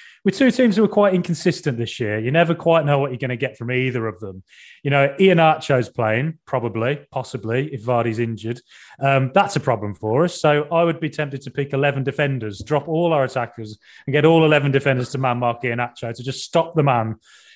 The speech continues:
whatever he is about, he's Villa's kryptonite for some reason. Um, but if Gerrard isn't listening to this and doesn't listen to my tactical advice, um, and goes with the, the traditional formation, I agree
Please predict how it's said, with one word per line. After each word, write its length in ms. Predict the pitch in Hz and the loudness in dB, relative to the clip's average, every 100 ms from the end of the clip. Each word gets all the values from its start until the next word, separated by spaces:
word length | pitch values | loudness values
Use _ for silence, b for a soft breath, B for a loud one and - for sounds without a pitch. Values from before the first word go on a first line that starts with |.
| b | b
whatever 360 | 165 214 208 190 | 4 4 4 4
he 80 | 185 | 2
is 120 | 151 | 2
about, 380 | 135 135 135 139 | 0 -2 -2 -6
he's 140 | 139 | -4
Villa's 300 | 147 170 143 | -2 -2 -2
kryptonite 600 | - 160 135 117 107 110 | -4 -6 -6 -6 -6 -8
for 80 | 131 | -8
some 300 | 139 123 123 | -6 -6 -4
reason. 480 | 123 117 104 92 107 | -2 -2 -6 -14 -8
Um, 380 | 131 127 123 120 b b | -4 -2 -2 -6 b b
but 100 | - | -4
if 100 | 165 | -2
Gerrard 380 | 220 220 214 190 | 2 4 4 2
isn't 260 | 208 175 147 | -2 -2 -2
listening 300 | 131 - 117 | -6 -6 -10
to 120 | 117 | -8
this 200 | 110 - | -8 -6
and 100 | 123 | -2
doesn't 240 | 170 160 143 | 0 0 0
listen 220 | 123 120 | -2 -6
to 80 | 113 | -6
my 100 | 117 | -4
tactical 460 | 120 - 110 107 | -4 -6 -8 -6
advice, 420 | 95 101 101 - _ B B B | -4 -4 -4 -6 _ B B B
um, 420 | 143 143 139 135 139 | 0 4 2 0 -2
and 160 | 135 127 | -2 2
goes 320 | 139 135 123 | 4 4 0
with 100 | 131 | -2
the, 260 | 123 117 117 123 | 0 -2 -6 -12
the 120 | 123 | -12
traditional 500 | - 175 196 196 135 | 0 4 4 4 0
formation, 500 | 127 117 110 107 117 - | 0 -2 -2 -2 -8 -2
I 80 | 135 | 0
agree 400 | 139 143 127 | 2 2 0